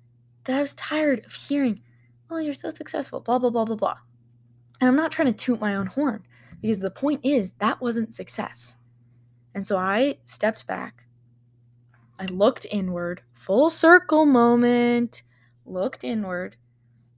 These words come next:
and I decided that that's not success for me, right? And I've now decided that success for me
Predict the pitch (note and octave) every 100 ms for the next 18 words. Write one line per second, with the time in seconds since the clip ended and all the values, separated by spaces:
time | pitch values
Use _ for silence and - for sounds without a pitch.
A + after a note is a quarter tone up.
0 | _ _ _ _ _ _ _ _ _ _
1 | _ A3+ G#3 G#3 A#3 G3+ F#3+ F#3+ C4+ E4
2 | - G#3+ A3+ - G#3 A3 - C4+ - -
3 | A3 - G#3 F3+ F#3 F#3+ F#3+ A3 _ _
4 | _ _ _ _ _ - G#3 G#3 G3+ G3+
5 | A#3 A3 G#3 G#3 G3+ G#3 - - G#3 A3+
6 | - E4 A3 F#3 G3+ A#3+